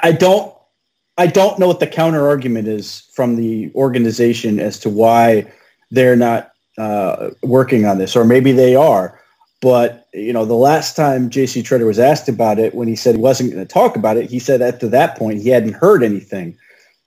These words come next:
I would hope now we're, we're at the point where we're at least talking about it, because, you know,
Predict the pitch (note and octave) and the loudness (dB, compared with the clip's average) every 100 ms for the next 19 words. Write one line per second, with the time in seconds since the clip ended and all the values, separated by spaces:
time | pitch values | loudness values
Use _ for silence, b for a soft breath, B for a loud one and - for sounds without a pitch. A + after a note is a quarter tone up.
0 | _ _ _ _ _ - C#3 D3 D3+ D3 | _ _ _ _ _ -4 0 2 4 2
1 | F3+ C3 E3+ G#3+ C3 C#3 E3+ - _ _ | 0 0 0 2 2 2 -2 -8 _ _
2 | - C#3 C#3+ C#3+ C3+ C3 A2+ C3 C#3 C#3 | -4 0 2 2 0 -2 -4 -2 0 -2
3 | C3 B2+ D#3 C3+ C3+ B2+ D3 D3 C3 D3 | -2 -2 -2 0 -2 0 2 0 0 2
4 | F#3 G#3+ B2 G#2+ A2 A#2 A2+ A#2 C3 A#2 | 2 2 -2 -2 -2 -2 -4 -2 -2 -2
5 | - _ _ _ _ _ _ _ _ _ | -14 _ _ _ _ _ _ _ _ _
6 | - C#3+ B2 A2+ G2+ - | -6 0 2 2 0 -4